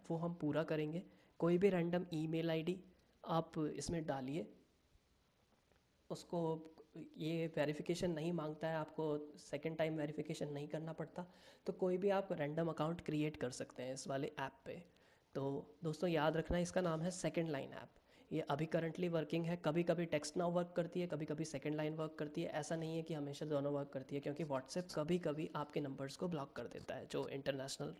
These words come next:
temporary numbers होते हैं। यहाँ पे आपको एक area code डालना होगा, सिक्स एटी मैंने डाला है, United States का area code डाला है। तो इन्होंने यहाँ पे अवेलेबल मुझे कुछ छः या पाँच phone numbers दे देंगे, ये यहाँ पे जो, जो इनके पास में होंगे,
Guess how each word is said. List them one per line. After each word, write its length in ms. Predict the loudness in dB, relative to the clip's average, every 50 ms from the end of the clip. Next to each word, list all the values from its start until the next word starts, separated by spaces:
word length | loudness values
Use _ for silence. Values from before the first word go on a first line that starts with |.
| 0
temporary 380 | 0 0 0 2 -2 -2 -2 -4
numbers 360 | -6 -8 -8 -8 -8 -8 -8
होते 200 | -10 -12 -14 -16
हैं। 100 | -18 -18 _ _ -20 -20 -20 -20 -18 -18 -18 -20 -20 -12 -6
यहाँ 340 | 0 0 2 4 4 2 4
पे 100 | 6 6
आपको 460 | 6 6 4 2 0 2 2 4 4
एक 340 | 4 4 2 2 2 2 2
area 260 | 4 4 6 6 4
code 260 | 4 4 4 2 4 6
डालना 260 | 6 6 6 6 4
होगा, 220 | 4 4 2 2
सिक्स 320 | 2 2 0 0 0 0 0
एटी 240 | 0 0 4 4 4
मैंने 240 | 4 6 4 4 4
डाला 200 | 4 4 4 4
है, 140 | 2 2 2
United 480 | 2 0 0 0 -2 0 0 0 0
States 460 | 0 -8 -8 -4 0 0 0 -2 -2 0
का 120 | 0 0
area 360 | 2 2 0 0 2 2 2
code 240 | 2 2 0 0 0
डाला 220 | 0 -2 0 -2
है। 220 | -2 -4 -4 -8 -12 -20 -20 -20 -20 -10 6 6
तो 100 | 6 8
इन्होंने 480 | 8 6 6 8 6 6 6 6 6
यहाँ 160 | 4 2 2
पे 100 | 2 0
अवेलेबल 580 | 0 2 2 4 4 4 2 2 4 2 2 2
मुझे 220 | 2 0 0 -2
कुछ 280 | 0 0 -2 -2 -2 -14 -10 -4
छः 220 | -2 0 2 2
या 160 | 2 2 0
पाँच 360 | -2 -2 2 2 2 2 2
phone 240 | -2 0 2 2 2
numbers 400 | 2 0 2 4 2 2 2 2
दे 140 | 2 4 6
देंगे, 240 | 6 6 4 2 0
ये 240 | 0 2 0 0 0
यहाँ 180 | 0 -2 -2 -2
पे 80 | -2
जो, 120 | 0 0 0
जो 120 | 0 0
इनके 200 | -2 0 -2 0
पास 260 | 0 0 0 0 -2
में 80 | -6 -4
होंगे, 360 | -2 -2 -2 -2 -2 -4 -4